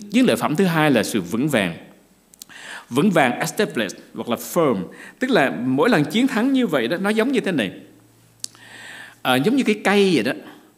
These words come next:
mà sau cái cơn bão đó, người ta, người ta có một cái, um, cái,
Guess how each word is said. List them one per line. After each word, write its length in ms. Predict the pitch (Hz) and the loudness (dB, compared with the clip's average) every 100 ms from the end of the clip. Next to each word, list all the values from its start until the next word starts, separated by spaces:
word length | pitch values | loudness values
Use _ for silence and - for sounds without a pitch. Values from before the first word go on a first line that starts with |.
| _ _ _ - | _ _ _ -4
mà 600 | 131 135 123 120 107 - - - _ _ _ - | 0 2 4 2 0 -6 -20 -20 _ _ _ -14
sau 300 | - 190 196 | -6 -2 0
cái 100 | 226 | 0
cơn 200 | 220 185 | 0 0
bão 300 | 139 110 120 | 0 0 -2
đó, 100 | 240 - - - _ - - - - | -2 -4 -12 -20 _ -20 -20 -18 -4
người 200 | 131 143 | -2 2
ta, 160 | 180 175 156 143 | 0 0 0 2
người 100 | 135 | 2
ta 240 | 165 160 160 | 2 0 2
có 180 | 165 | 0
một 220 | 180 143 - | 0 0 0
cái, 200 | 147 170 | 2 2
um, 280 | 147 139 135 - - | 2 0 -2 -8 -14
cái, 100 | - | -6